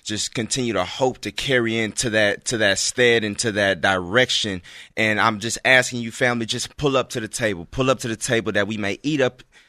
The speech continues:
in his, eat up his bread and embrace him as, as, as who he is, drink of his water, the living water. And so, family, before we get into anything else, let's always come in in prayer.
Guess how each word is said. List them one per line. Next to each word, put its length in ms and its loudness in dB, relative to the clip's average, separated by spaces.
in 120 -2
his, 280 -4
eat 160 2
up 160 0
his 220 -8
bread 500 2
and 140 -2
embrace 640 2
him 240 0
as, 280 0
as, 360 0
as 280 2
who 280 -4
he 480 2
is, 160 -2
drink 260 -2
of 100 -2
his 220 -4
water, 340 2
the 140 -2
living 380 -2
water. 400 0
And 120 -2
so, 180 2
family, 380 2
before 320 0
we 80 -4
get 240 2
into 360 0
anything 560 0
else, 300 2
let's 220 -4
always 500 4
come 280 0
in 240 0
in 120 -6
prayer. 460 2